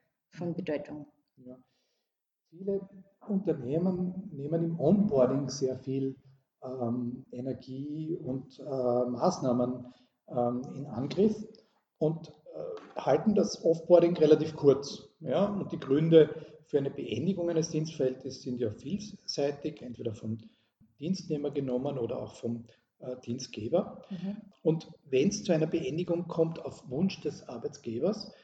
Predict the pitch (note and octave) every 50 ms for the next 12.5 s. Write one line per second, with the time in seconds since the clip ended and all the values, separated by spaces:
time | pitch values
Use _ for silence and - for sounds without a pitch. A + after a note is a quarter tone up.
0 | _ _ _ _ _ - D3+ D#3 D3+ - F#3 F#3 - F3 E3+ D#3+ D#3 D#3+ - -
1 | - - - - - B2 D#3 D#3+ - - C3+ D3 F3 E3+ E3 C#3 - C3+ B2+ A#2+
2 | A#2+ A#2+ A2+ - - - _ _ _ - B2+ - - - B2+ - - - A2 A2
3 | B2+ D#3 E3 D#3+ - - - - _ _ _ _ _ C#3+ C3 C3+ - C3 C3+ C#3
4 | C3 C3+ C3+ - - D3+ C#3 - - - C#3+ C#3+ D#3+ C3+ C#3 C#3+ C#3+ D3 C#3 C#3+
5 | D3 C#3+ C#3+ - C3+ C3 - - - - - _ _ _ _ - C3+ C3 C3 B2+
6 | - - _ _ - - A#2+ A2 A#2+ D3+ F#3 F#3 - F3 D#3 D3 D#3 D#3+ E3+ F3+
7 | G#3 G3 G3 - - - D3+ D3+ - - - - - D3 C#3+ C3 C3 C3 C3 C3
8 | C3+ C#3 D3+ D#3+ - F#3+ - _ - C3 C3+ C3+ B2+ - - - - D3 E3+ G#3
9 | G3+ F3+ - D3 D3+ D3 - - D#3 C#3 B2 A#2+ C#3+ D#3 - - D3+ C#3+ C#3+ C3+
10 | C3+ B2+ - - - B2+ B2+ C3+ C3 A#2 - - - A#2+ G#2+ - B2+ C#3 F3 F3+
11 | F#3+ G3+ - - - C3+ - - - - - B2 A#2 A#2+ - B2+ B2+ B2 - B2
12 | - - C3+ B2+ A2 G#2 G#2 C3+ E3+